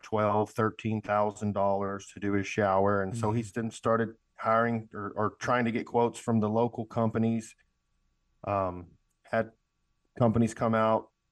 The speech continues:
Speaker 1: and what he needs done is, it's not a complete one hundred percent A D A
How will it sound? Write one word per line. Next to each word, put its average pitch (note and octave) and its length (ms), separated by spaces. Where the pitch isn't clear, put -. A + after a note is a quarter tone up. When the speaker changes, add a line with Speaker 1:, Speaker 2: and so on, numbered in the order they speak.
Speaker 1:
and F#2 260
what C#3 280
he D3 120
needs A#2+ 260
done G#2+ 340
is, F#2 320
it's G#2+ 180
not C3 160
a A#2+ 80
complete A#2 640
one G#2+ 180
hundred A2 200
percent G2+ 400
A G2+ 140
D G2+ 220
A G2 400